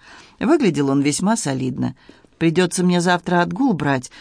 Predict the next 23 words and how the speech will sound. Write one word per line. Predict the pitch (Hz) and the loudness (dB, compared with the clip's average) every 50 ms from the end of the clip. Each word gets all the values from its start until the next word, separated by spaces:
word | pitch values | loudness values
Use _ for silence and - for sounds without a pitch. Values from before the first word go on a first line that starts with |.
| - - | -16 -6
протянула | - 180 190 180 190 180 170 165 151 151 147 | -2 0 0 2 2 2 2 2 2 2 4
расстроенно, | 151 156 156 - - - - 247 269 269 254 233 233 214 202 190 - - | 4 2 2 0 -2 -4 -2 0 2 4 4 4 6 6 4 2 0 -2
вертя | 147 156 156 147 - 160 143 | -2 -2 -2 -2 -2 -2 -2
головой | 131 139 139 139 143 165 170 143 | -2 0 0 0 0 0 0 0
в | |
разные | 139 139 139 135 135 143 139 135 | 0 -2 -4 -2 -2 -2 -2 -2
стороны. | - - - - 135 127 123 127 120 110 - - _ - - _ _ | -2 -6 -8 -8 -8 -6 -6 -6 -6 -6 -8 -10 _ -20 -20 _ _
«Вот | 139 151 226 247 - - | 0 2 2 2 2 2
гад! | 123 143 139 135 139 131 - - _ _ _ _ _ _ | -2 -4 -4 -4 -6 -8 -12 -18 _ _ _ _ _ _
И | - 151 - | -6 -4 0
так | - 214 220 202 170 | 2 4 4 4 4
денег | 151 156 151 147 143 131 - | 4 4 4 4 2 0 -2
нет, | 139 135 135 131 131 151 | -2 -2 -2 -2 -2 -4
а | 156 | -2
тут | - 226 214 220 | -2 -2 -2 0
еще...» | 202 202 196 185 - - 202 190 190 180 170 - - _ _ _ _ _ _ _ _ _ _ _ _ | 0 0 0 0 0 0 2 4 4 2 2 -2 -6 _ _ _ _ _ _ _ _ _ _ _ _
Она | - 156 156 160 156 | -4 -2 0 0 0
всплеснула | 135 - - - 175 165 - 170 160 147 151 | 0 -2 -2 -2 -2 -2 0 0 0 2 2
руками | 151 156 - 190 196 190 180 165 | 0 0 0 0 0 2 2 0
и | 147 | 0
глянула | 143 147 170 165 160 156 151 147 156 | -2 0 0 2 2 2 0 0 0
на | 156 165 160 | 0 0 0
Герика. | 147 135 143 139 127 131 - 143 135 127 | 0 0 0 0 0 0 -2 -4 -6 -6